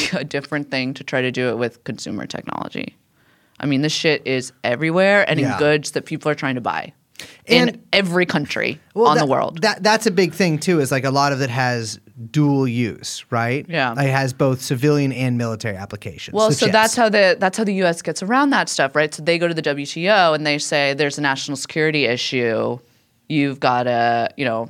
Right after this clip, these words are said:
Speaker 1: that's why we're flagging all of these things."
Speaker 2: Mm-hmm.
Speaker 1: But a lot of this shit is in, like I said, consumer goods. It's everywhere.
Speaker 2: Yeah.
Speaker 1: Consumer goods that everyone wants to buy.
Speaker 2: Yeah,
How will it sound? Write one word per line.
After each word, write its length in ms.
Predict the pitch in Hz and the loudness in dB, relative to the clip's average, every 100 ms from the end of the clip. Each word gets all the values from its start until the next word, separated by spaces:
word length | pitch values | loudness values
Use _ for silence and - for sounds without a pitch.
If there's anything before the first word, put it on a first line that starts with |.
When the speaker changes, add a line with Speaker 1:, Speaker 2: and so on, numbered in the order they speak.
| - | -2
Speaker 1:
that's 240 | 131 131 | -2 0
why 160 | 139 131 | 0 0
we're 140 | 120 | -2
flagging 400 | - 135 131 127 | 0 0 0 -2
all 180 | 117 110 | -4 -4
of 80 | 104 | -6
these 260 | - - - | -10 -10 -8
things." 480 | - - - - - | -8 -10 -14 -12 -4
Speaker 2:
Mm-hmm. 300 | 131 120 101 | -2 0 2
Speaker 1:
But 200 | 147 131 | 2 4
a 60 | 165 | 2
lot 200 | 208 254 | 4 4
of 60 | |
this 120 | 220 196 | 2 0
shit 320 | 202 202 - | 2 0 2
is 220 | 185 190 | 0 0
in, 400 | 160 185 190 - - | 2 2 2 -2 -4
like 180 | 170 175 | -4 -2
I 20 | |
said, 400 | 220 277 277 - | 2 2 2 0
consumer 400 | 294 277 339 330 | -2 0 2 2
goods. 320 | 196 170 - | 4 4 2
It's 120 | 175 285 | 0 0
everywhere. 520 | 247 302 220 247 220 | 2 4 6 6 4
Speaker 2:
Yeah. 180 | 143 143 | 2 2
Speaker 1:
Consumer 260 | 110 262 | 2 2
goods 160 | 254 233 | 2 2
that 160 | 220 - | 0 0
everyone 460 | 196 190 214 208 | 0 2 2 4
wants 300 | 185 175 175 | 2 0 0
to 80 | 160 | -2
buy. 420 | 143 117 80 - 143 | 2 2 2 -2 -2
Speaker 2:
Yeah, 240 | 139 | -2